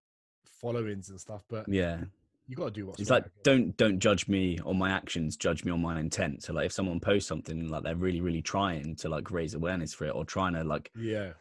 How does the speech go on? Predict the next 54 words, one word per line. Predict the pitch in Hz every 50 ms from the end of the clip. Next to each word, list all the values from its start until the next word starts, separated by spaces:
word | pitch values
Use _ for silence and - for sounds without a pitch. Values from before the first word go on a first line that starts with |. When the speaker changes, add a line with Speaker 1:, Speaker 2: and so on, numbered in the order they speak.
| _ _ -
Speaker 2:
be | 104 98 95
a | 87
good | 85 - 98 90 82 -
person | - - 110 120 117 110 - - 80 80 85 80 -
or | 78 87 87 82 80 - _
just | - 90 85 -
trying | - 85
to | 82
get | 78 - -
their | - 78
point | - - 101 90 71
across | - - 90 - -
to | - 82
a |
good | 78 85 80 -
person, | - 98 101 95 85 - - 76 82 87 - _ _ _ _ _ _ _ _ _ _ _ _ -
like, | 76 - - -
people | - 123 135 147
don't | 131 113 -
need | 90 95 90 82
to, | - 85
like, | 78 - -
shame | - - 95 98 104 95 87
'em | 82 82 82 95 - _ _ _ -
for | - 82 78
that, | 87 92 95 85 -
I | 78 80
don't | - 80 76 -
think. | - 82 82 78 69
It's | -
just | - 95 - -
like, | 87 76
"Right, | 92 101 87 82
well, | 85 82 87 92 - _ _ _ _ _ _ _ -
cool, | - - 117 104 95
that's | 90 87 - -
fine. | 104 98 92 90 85 78 - - -
Unfortunately, | 101 92 - 131 127 - - - 90
you | 85
got | 104 95 -
this | 98 101 -
bit | - 90 -
wrong, | 104 104 95 87 82
but, | 82 78
like, | 80 82 - - _ -
let's | - - -
educate | 101 107 101 - - - 82 - -
you." | - 82 80 - _ _ _ _ _
It's | - -
like | 117 - 117 -
Speaker 1:
Yeah. | - 120 107 95
Speaker 2:
seeking | - 104 98
to | - - 87
be, | 107 107 101 98 98 95 92 90